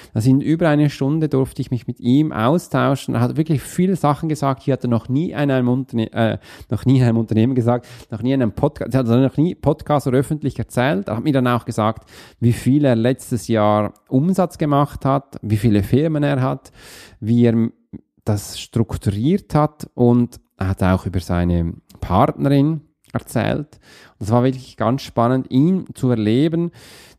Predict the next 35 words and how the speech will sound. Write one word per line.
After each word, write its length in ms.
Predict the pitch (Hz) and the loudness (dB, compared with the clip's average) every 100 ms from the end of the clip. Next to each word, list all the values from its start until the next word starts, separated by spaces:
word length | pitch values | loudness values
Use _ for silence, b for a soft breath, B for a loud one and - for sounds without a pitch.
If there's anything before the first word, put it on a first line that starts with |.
| _ _ - | _ _ 0
denn 200 | 117 110 | 0 2
Dennis, 420 | 123 151 165 - | 2 2 0 -2
er 100 | 113 | -2
ist 180 | 123 131 | 0 0
echt 260 | 139 - | 0 -2
ein 160 | 131 113 | -4 0
ganz 320 | 113 156 160 | 0 -2 -2
großartiger 640 | - 123 139 135 131 113 107 | 0 0 0 -2 -2 -2 0
Mensch 480 | 107 123 170 180 | 2 0 0 -4
und 440 | - 127 127 123 - _ _ | -2 0 0 -2 -8 _ _
für 140 | - 131 | -2 2
mich 300 | 214 - 160 | 2 0 0
war 200 | 143 127 | 0 0
er 80 | |
immer 160 | 139 165 | -2 0
ein 160 | 156 143 | 0 2
Mensch, 360 | 139 147 - | 0 -2 -2
der 320 | 131 123 117 _ - | -2 -2 -4 _ -2
groß 360 | 123 165 165 | 2 2 0
auf 180 | 143 139 | -4 -4
den 180 | - 120 | -4 -4
Bühnen 300 | 139 165 196 | 0 0 -2
stand. 360 | - 143 147 117 | -2 0 0 2
Er 80 | |
ist 220 | 139 139 139 | 0 0 -2
ja 180 | 127 - | -2 0
ebenbürtig 680 | 135 208 208 170 175 165 143 | -2 0 0 2 0 -2 -2
mit 300 | 143 - - | -2 -4 -2
Tobi 280 | 156 143 127 | 0 0 0
Beck 400 | 135 170 - - | 2 0 -2 -2
und 60 | |
wirklich 360 | 156 180 147 - | -2 -2 -6 -4
all 340 | 135 180 226 | 0 2 2
diesen 420 | 202 196 - 139 - | 0 -4 -2 -6 -4
Top-, 500 | - - 262 - | -6 -2 -4 -2